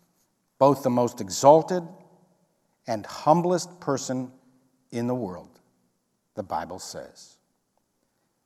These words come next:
Everything hard, every great accomplishment, all good leadership require humility, an innate understanding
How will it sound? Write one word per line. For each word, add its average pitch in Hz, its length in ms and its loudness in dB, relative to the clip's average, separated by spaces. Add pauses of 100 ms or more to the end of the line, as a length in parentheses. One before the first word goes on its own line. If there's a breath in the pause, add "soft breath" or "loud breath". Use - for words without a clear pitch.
(520)
Everything 170 420 2
hard, 104 400 -12 (1500)
every 185 560 4 (280)
great 139 260 4
accomplishment, 117 880 -4 (560)
all 185 600 8
good 151 380 4 (300)
leadership 123 760 -4 (1120)
require 135 840 2 (520)
humility, 147 600 -4 (1600)
an 147 140 2
innate 170 500 4
understanding 147 920 -4